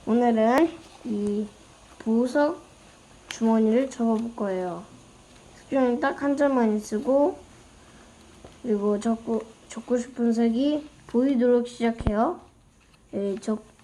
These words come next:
예, 안에가 보이고 싶은 색, 그리고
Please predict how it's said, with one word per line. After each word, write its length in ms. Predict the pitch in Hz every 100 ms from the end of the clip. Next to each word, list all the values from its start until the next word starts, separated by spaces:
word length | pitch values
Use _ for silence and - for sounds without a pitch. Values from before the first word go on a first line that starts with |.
| _ - - - -
예, 220 | 202 185
안에가 880 | 151 226 262 262 277 302 311 330 -
보이고 360 | 254 240 220
싶은 400 | 226 - - 226
색, 400 | 220 254 285 381 - - - - - - _ _
그리고 460 | 220 220 285 302